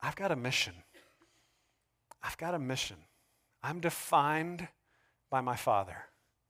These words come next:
And here we say the same thing. His,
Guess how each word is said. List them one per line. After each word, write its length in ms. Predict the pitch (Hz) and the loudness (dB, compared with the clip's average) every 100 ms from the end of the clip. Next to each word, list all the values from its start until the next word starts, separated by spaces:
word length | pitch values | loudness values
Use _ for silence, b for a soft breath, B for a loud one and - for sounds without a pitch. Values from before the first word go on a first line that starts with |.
| _ _ _ _ _ _ _ _ _ _ - | _ _ _ _ _ _ _ _ _ _ -8
And 100 | 131 | -4
here 100 | 165 | -2
we 80 | |
say 200 | 156 160 | 0 0
the 80 | 143 | 0
same 240 | - 139 135 | 0 -4 -4
thing. 300 | 170 131 110 | -2 -2 -2
His, 480 | 120 190 - - | 2 2 2 -4